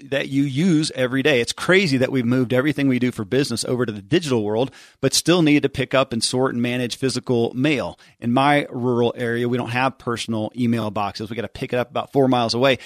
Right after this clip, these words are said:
Ninety-five percent of what I get is junk that I immediately throw away. Well, with Earth Class Mail, you can get the mail scanned and accessible online twenty-four seven.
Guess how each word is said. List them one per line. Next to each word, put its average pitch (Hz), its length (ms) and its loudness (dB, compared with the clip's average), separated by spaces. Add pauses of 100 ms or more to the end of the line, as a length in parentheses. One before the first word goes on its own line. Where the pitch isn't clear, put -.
(120)
Ninety-five 139 480 2
percent 123 440 -4
of 123 180 -6
what 113 240 -4
I 120 120 -4
get 104 260 -10
is 120 180 -8
junk 160 240 0
that 127 100 -6
I 123 60 -2
immediately 117 400 -4
throw 110 260 -4
away. 127 280 4 (320)
Well, 139 180 2
with 147 260 -6
Earth 147 400 -4
Class 123 440 -4
Mail, 120 500 -2
you - 80 -8
can 135 100 0
get 131 180 -4
the 120 120 -2
mail 123 400 0
scanned 139 680 -2
and 127 120 -4
accessible 113 840 -4
online 123 600 0
twenty-four 117 580 -4
seven. 131 400 -2